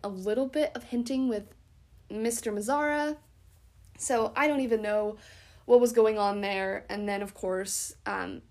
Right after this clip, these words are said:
obviously, so she decided to do, uh, Beauty and the Beast because she wanted to compete with Zachy Roy, which is,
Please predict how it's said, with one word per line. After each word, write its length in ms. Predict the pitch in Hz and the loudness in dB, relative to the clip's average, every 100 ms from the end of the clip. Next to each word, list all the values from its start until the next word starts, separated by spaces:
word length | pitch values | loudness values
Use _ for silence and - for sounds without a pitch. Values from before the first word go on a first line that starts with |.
| - | -6
obviously, 560 | 101 196 196 - 214 | -4 -4 -8 -8 -10
so 180 | 202 214 | -8 -8
she 140 | 202 202 | -8 -6
decided 360 | 214 196 196 | -4 -4 -6
to 140 | - - | -12 -6
do, 300 | 180 180 - - _ - - | -4 -4 -8 -20 _ -16 -8
uh, 240 | - - - - | -6 -8 -12 -8
Beauty 220 | 294 320 | 0 2
and 100 | 302 | 2
the 40 | 269 | 0
Beast 320 | 294 254 - | -4 -4 -6
because 180 | 240 240 | -8 -6
she 140 | 254 | -4
wanted 320 | 240 240 226 | -2 -2 -4
to 220 | - 233 220 | -6 -8 -8
compete 560 | 226 220 - 240 240 | -10 -8 -6 -6 -2
with 220 | 214 208 - - - | -4 -4 -10 -20 -8
Zachy 320 | 233 240 240 | -4 -2 -2
Roy, 220 | 226 226 220 | -2 0 -2
which 160 | 208 | -4
is, 240 | 202 - | -8 -12